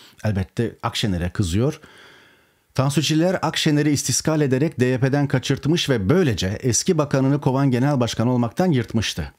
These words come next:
Akşener Çiller'in kendisine yaptığını Kemal Bey'e yapıyor ki masayı Akşener değil Kemal Bey devirdi denilsin." Son derece sert cümleler, sert bir analiz ama Memduh Bayraktaroğlu o dönem D Y P'yi ve D Y P'de yaşananları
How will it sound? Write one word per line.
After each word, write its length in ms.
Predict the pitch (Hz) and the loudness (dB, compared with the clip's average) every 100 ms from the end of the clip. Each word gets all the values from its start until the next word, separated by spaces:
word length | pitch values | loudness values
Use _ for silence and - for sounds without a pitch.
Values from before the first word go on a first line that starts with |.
| _ - - - - | _ -20 -20 -20 -6
Akşener 480 | 156 - 123 143 156 | -4 -2 0 0 0
Çiller'in 400 | - 131 120 135 | 0 0 0 0
kendisine 420 | 123 113 110 139 | 0 0 0 0
yaptığını 640 | 135 92 - 92 151 180 | 0 -2 -2 0 2 0
Kemal 340 | - 117 131 101 | -2 0 2 0
Bey'e 200 | 87 80 | 0 -2
yapıyor 320 | 80 143 180 | -2 0 0
ki 360 | 143 196 165 - | 0 0 0 0
masayı 500 | 101 139 - 127 139 | 0 0 0 0 0
Akşener 480 | 117 - 117 117 107 | -2 -2 -2 0 0
değil 240 | 151 202 - - - | 0 -2 -6 -20 -2
Kemal 380 | 131 147 156 | 0 2 2
Bey 200 | 120 104 | 0 0
devirdi 480 | 101 101 101 92 87 - _ | 0 0 -2 -2 -4 -8 _
denilsin." 500 | 101 87 80 - 73 - - - | -4 -4 -4 -6 -8 -12 -20 -16
Son 320 | - 123 151 135 | -4 0 2 2
derece 420 | 107 92 123 139 | 0 0 -2 -2
sert 460 | - 120 113 - - | -2 -2 -4 -8 -8
cümleler, 600 | 101 85 80 123 160 - _ _ | -4 -2 -2 -2 -4 -12 _ _
sert 380 | - 127 127 - | -4 -4 -4 -4
bir 200 | 104 - | -4 -2
analiz 460 | 101 90 160 175 - - - | -2 0 0 -2 -8 -20 -4
ama 160 | 117 110 | -2 0
Memduh 300 | 107 107 104 | 0 -2 -2
Bayraktaroğlu 840 | 101 98 101 - 135 90 95 151 - | -2 -4 -4 -2 -2 0 -2 -2 -2
o 120 | 117 | -2
dönem 340 | 107 104 117 | 0 0 -2
D 60 | 95 | -2
Y 200 | 92 92 | -2 -2
P'yi 240 | - 98 135 | -2 0 0
ve 140 | 98 | -2
D 60 | 90 | -2
Y 120 | 95 | -2
P'de 180 | 101 107 | -2 -2
yaşananları 680 | 95 - 92 92 95 143 | -2 -2 -2 0 0 -2